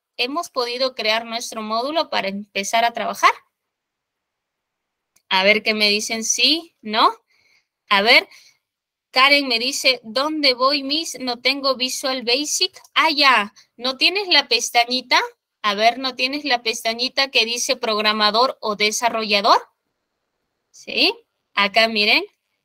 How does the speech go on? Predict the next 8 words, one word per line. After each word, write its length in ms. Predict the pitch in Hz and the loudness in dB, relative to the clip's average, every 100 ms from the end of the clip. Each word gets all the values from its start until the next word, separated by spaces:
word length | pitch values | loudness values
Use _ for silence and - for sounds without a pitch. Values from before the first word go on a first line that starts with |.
| _ | _
Visual 500 | _ 208 202 - 240 240 | _ -6 -4 2 2 4
Basic 640 | 233 233 - 392 - - _ _ _ _ _ | 0 0 0 -2 -4 -20 _ _ _ _ _
está 520 | - 285 294 - 269 269 | 0 0 0 0 2 2
dentro 520 | 240 262 277 285 285 | 2 0 -2 -4 -2
de 100 | 254 | 0
la 220 | 214 208 | -2 -2
pestaña 640 | 208 202 - 220 233 254 247 | -2 -6 -4 -4 -2 -4 -6
programador 800 | 202 202 214 220 202 185 220 247 | -6 -4 -2 -2 -4 0 0 0